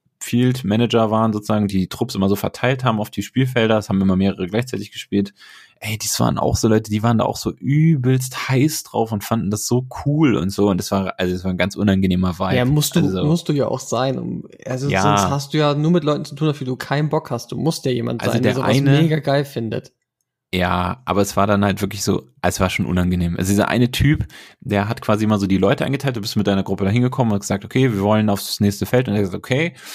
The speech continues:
Speaker 1: äh, geht den Gang runter und da hinten das Feld mit dem Hubschrauber ist jetzt frei.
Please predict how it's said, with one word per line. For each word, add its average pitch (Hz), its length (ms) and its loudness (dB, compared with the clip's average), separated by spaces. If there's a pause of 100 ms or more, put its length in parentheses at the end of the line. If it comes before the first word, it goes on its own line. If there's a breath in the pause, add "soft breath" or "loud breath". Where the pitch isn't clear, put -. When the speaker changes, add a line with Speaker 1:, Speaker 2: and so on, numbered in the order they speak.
(140 loud breath)
Speaker 1:
äh, 104 260 2
geht 110 180 -2
den 107 100 2
Gang 120 220 2
runter 123 220 2
und 101 80 2
da 101 60 0
hinten 107 340 0
das 98 160 0
Feld 104 260 2
mit 95 100 -2
dem 101 160 2
Hubschrauber 98 360 2
ist 98 120 -4
jetzt - 180 -6
frei. 82 360 -6